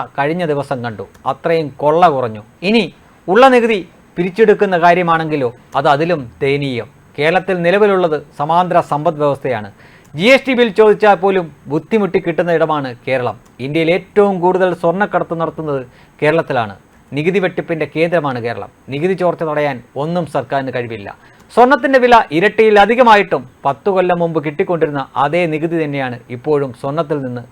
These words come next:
സർക്കാരിന് ലഭിക്കുന്നത് എന്നതിൽ നിന്ന് ഈ സർക്കാരിൻ്റെ കാര്യക്ഷമത മനസ്സിലാക്കാം. വിദ്യാർത്ഥികൾ പ്ലസ് ടു കഴിയുമ്പോൾ തന്നെ നാട് വിടുന്നു. അവർ വിദേശത്ത് ചെലവഴിക്കുന്ന പണമെല്ലാം കേരളത്തിൽ ചെല-, ചെലവഴിക്കേണ്ട പണമാണ് എന്നോർക്കണം. ഇന്ന് പ്രവാസി പണം ഏറ്റവും കൂടുതൽ ലഭിക്കുന്നത്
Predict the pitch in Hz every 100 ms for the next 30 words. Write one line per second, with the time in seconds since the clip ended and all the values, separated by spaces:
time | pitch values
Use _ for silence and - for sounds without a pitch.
0 | _ _ _ 143 123 147 143 135 123 123
1 | 123 120 113 - - 135 165 175 160 139
2 | 123 117 - - - - _ - 220 -
3 | 175 - 180 156 135 - 143 165 190 170
4 | 147 131 - 117 117 - - - - _
5 | - _ - 170 196 233 214 202 180 -
6 | 185 185 214 190 180 180 165 160 151 151
7 | 135 139 175 151 113 95 - - 127 147
8 | 135 151 170 - 147 151 147 139 143 135
9 | 147 147 143 135 123 - 143 160 143 143
10 | 139 131 - - 135 135 127 127 120 127
11 | 143 139 127 123 _ _ _ - 127 120
12 | 127 120 - _ _ - 147 139 151 175
13 | 175 170 156 147 135 147 170 147 147 147
14 | 139 135 135 127